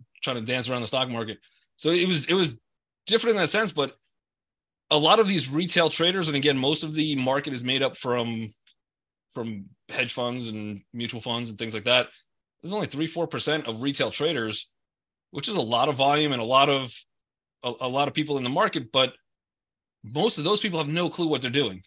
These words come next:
right? And they're just so eager to just jump on what's the next hot stock and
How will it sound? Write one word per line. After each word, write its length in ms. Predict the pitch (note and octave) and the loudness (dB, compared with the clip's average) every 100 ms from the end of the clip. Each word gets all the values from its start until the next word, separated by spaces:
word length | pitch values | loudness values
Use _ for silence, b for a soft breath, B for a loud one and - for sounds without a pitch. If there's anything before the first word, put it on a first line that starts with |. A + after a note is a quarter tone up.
| _ - | _ 2
right? 200 | C#3 D3+ | 2 4
And 100 | C3+ | 2
they're 140 | C#3 | 0
just 400 | C3 D3 E3 - | -2 0 2 4
so 240 | - F#3+ D#3+ | 2 2 4
eager 280 | D#3+ E3 D#3+ | 4 6 4
to 80 | D3 | 2
just 200 | B2+ G#2+ | 0 2
jump 300 | D3 D3+ D3 | 4 4 2
on 340 | D3 D3 C#3 | 2 2 2
what's 200 | C3+ C3+ | 0 -2
the 80 | C#3 | -2
next 340 | C#3 C3 - _ | -2 -2 -4 _
hot 260 | - C3 B2+ - _ | -4 -2 -2 -6 _
stock 520 | - - C3 C3 C3+ | -12 0 4 4 2
and 300 | A2+ A2 G#2+ | -4 -6 -6